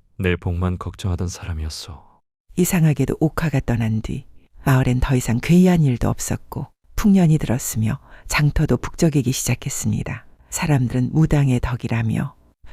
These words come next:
Speaker 2: 복달의 집 담벼락에 몰래 감나무 가지를 놓고 가곤 했죠. 복달은 그저 미소만 지었습니다. 어느 가을 복달은 뒤뜰에서 잊고 있던 장독 하나를 정리하다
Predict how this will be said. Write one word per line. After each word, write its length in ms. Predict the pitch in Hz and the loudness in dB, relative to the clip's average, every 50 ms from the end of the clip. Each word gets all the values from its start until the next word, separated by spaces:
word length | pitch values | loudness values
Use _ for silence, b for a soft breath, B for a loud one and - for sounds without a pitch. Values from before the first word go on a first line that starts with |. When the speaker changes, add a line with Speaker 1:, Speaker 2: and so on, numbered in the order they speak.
| B B B | B B B
Speaker 2:
복달의 360 | - 180 - - 220 214 226 | -4 -2 0 2 2 2 2
집 120 | 214 226 214 | 0 -2 -2
담벼락에 720 | - - 151 147 - 165 151 143 131 - 170 196 240 285 - _ - | -2 -2 -2 0 0 0 0 0 0 0 0 -2 -2 -4 -6 _ -8
몰래 300 | - 135 143 147 139 131 | -2 0 2 2 2 2
감나무 480 | 131 - - 147 147 156 196 196 190 202 | -2 -4 -4 -2 0 0 2 2 2 0
가지를 380 | 175 156 127 - - - 120 117 | 0 0 -2 -2 -4 -4 -4 -4
놓고 260 | 117 - - - 117 | -6 -6 -6 -8 -10
가곤 320 | - - 123 - - 127 139 | -8 -8 -8 -4 -2 -2 -2
했죠. 400 | 147 - - - - - - - _ _ _ _ _ _ _ _ B B B B - | -2 -4 -6 -10 -10 -10 -10 -12 _ _ _ _ _ _ _ _ B B B B -6
복달은 420 | - 147 - - 170 160 165 156 | -6 -4 -2 0 0 2 2 0
그저 240 | - 165 - - 101 | -2 -2 -4 -4 -4
미소만 460 | 113 135 139 - - 147 147 135 127 | -4 -4 -4 -2 -2 0 0 0 -2
지었습니다. 720 | - 127 117 120 - - 104 104 104 - - - - - _ _ _ _ _ _ _ _ _ - | -4 -6 -8 -8 -8 -10 -8 -8 -8 -8 -10 -12 -18 -20 _ _ _ _ _ _ _ _ _ 0
어느 220 | 151 156 147 147 139 | 2 2 2 2 0
가을 340 | - 127 123 123 123 123 - | 0 -2 0 0 -2 -2 -2
복달은 520 | - - - - - 170 160 165 160 165 - | -4 -4 -4 -2 0 0 2 2 0 0 0
뒤뜰에서 760 | - 151 - - 123 - 120 113 - - - - 143 147 - _ _ _ _ _ _ - | -2 -4 -4 -4 -2 -2 -2 -2 -4 -6 -8 -10 -10 -10 -12 _ _ _ _ _ _ -2
잊고 320 | 165 156 - - 151 147 | -2 -2 0 2 2 2
있던 240 | 135 - 139 135 135 | 4 4 2 2 2
장독 480 | - - 147 139 - - 151 - - - | 0 0 0 0 0 0 0 0 -2 -2
하나를 260 | 139 131 117 110 110 | -2 0 -2 -2 -4
정리하다 640 | - - 139 127 127 120 107 104 - - 127 - | -2 -2 0 0 2 2 0 -2 -2 -6 -8 -8